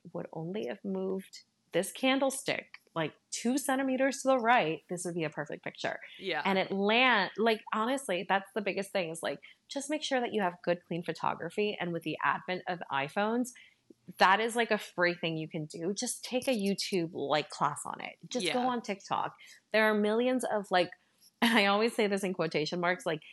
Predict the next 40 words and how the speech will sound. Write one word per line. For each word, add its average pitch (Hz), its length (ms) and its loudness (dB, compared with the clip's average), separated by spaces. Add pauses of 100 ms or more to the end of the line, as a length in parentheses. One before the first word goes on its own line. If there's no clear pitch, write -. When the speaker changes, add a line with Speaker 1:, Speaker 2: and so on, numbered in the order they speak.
(340)
Speaker 1:
Instagram 190 720 4
experts 175 600 2
that 160 160 2
can, 156 140 -6
like, 151 200 -8
teach - 280 -8
you 160 100 -4
how 151 80 0
to 147 80 -6
take 151 160 -10
a 165 60 -4
photo. 170 560 -4 (300)
If 208 120 2
you 240 120 2
Speaker 2:
Yeah. - 20 4
Speaker 1:
have 294 160 0
clean 208 260 0
photography 170 840 -4
on 165 160 -6
your 151 120 -4
Instagram 165 540 -6
account, 170 380 -6
it's - 120 -14
gonna 156 160 -6
make 156 180 -6
it 160 100 -10
more 151 260 -4
visually 160 600 -4
appealing. 170 600 -4 (360)
Also 302 280 2
have, 330 220 -2
like, 339 140 2
a 320 100 2
good 247 260 0
catch - 380 -2
line 147 360 -2
that, 170 180 0
like, 165 340 4 (540)
makes 214 600 2
you 220 240 0